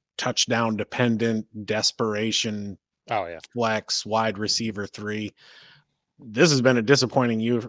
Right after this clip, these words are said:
Speaker 1: for him overall. He's not scored a touchdown since week eight.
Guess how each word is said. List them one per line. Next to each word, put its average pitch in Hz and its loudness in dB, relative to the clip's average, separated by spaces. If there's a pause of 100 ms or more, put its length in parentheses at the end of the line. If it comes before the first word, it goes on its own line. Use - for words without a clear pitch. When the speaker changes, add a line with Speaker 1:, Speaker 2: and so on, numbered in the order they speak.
Speaker 1:
for 113 -8
him 113 -2
overall. 104 -2
He's 117 -4
not 127 2
scored 120 0
a 101 -4
touchdown 113 -4
since 104 -6
week 110 -6
eight. 107 -6